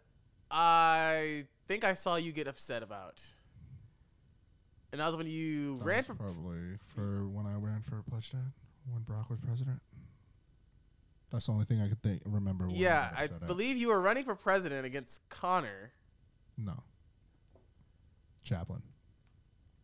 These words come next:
Speaker 1: You were running for something against Connor, and then that's when Brock ran. And then it was, Brock ran off the floor.
Speaker 2: I was probably president then.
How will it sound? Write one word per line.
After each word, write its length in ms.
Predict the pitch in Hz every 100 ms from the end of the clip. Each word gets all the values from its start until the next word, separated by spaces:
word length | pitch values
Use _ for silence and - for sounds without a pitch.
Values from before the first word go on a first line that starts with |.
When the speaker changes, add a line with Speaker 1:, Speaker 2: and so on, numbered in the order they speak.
| _ _ - - _ -
Speaker 1:
You 160 | 202
were 160 | 480 508
running 160 | 330 214
for 80 |
something 400 | - 220 208 175
against 320 | 156 151 147 -
Connor, 320 | 180 165 156
and 200 | 147 143
then 200 | 190 180
that's 200 | 165 202
when 80 | 240
Brock 320 | 147 170 156
ran. 380 | 127 156 123 101 90 _ _ - _ _ _ -
And 120 | 151
then 60 | 151
it 60 |
was, 180 | 151 147
Brock 260 | 135 185 208
ran 180 | 220 175
off 200 | 202 -
the 80 |
floor. 580 | - 202 190 147 107 107 _ - 117
Speaker 2:
I 60 |
was 100 | 117
probably 240 | - 180 95
president 380 | 90 90 87
then. 120 | 92